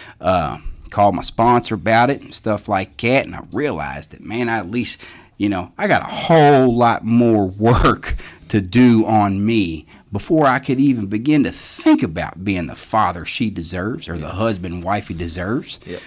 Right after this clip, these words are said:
Speaker 1: you know? And I took that time. I took that time, and I did them twelve steps, and, you know, man, how God has <laughs> blessed me in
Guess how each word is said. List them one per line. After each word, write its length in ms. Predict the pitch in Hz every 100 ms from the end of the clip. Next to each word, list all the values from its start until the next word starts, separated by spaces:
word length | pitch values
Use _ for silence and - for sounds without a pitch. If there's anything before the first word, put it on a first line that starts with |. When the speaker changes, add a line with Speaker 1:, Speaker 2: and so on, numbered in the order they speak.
| - -
Speaker 1:
you 160 | 85
know? 300 | 92 98 131 - -
And 80 | 90
I 60 | 113
took 280 | - 151
that 200 | 151 85
time. 320 | - 82 69 -
I 120 | -
took 240 | - 117 107
that 160 | 110
time, 280 | - 123 127
and 80 | 101
I 60 | 101
did 180 | 104
them 140 | 104 107
twelve 300 | - 123 104
steps, 440 | - - 131 -
and, 120 | 90 78 - - - - -
you 80 | 76
know, 260 | 92 110 113 - - - - _ - _
man, 520 | - 76 90 117 92 82 -
how 180 | 78
God 320 | 80 95 104 98
has 180 | 90
<laughs> 140 | 80 101
blessed 360 | 107 151 - 117
me 200 | 117 110
in 200 | 90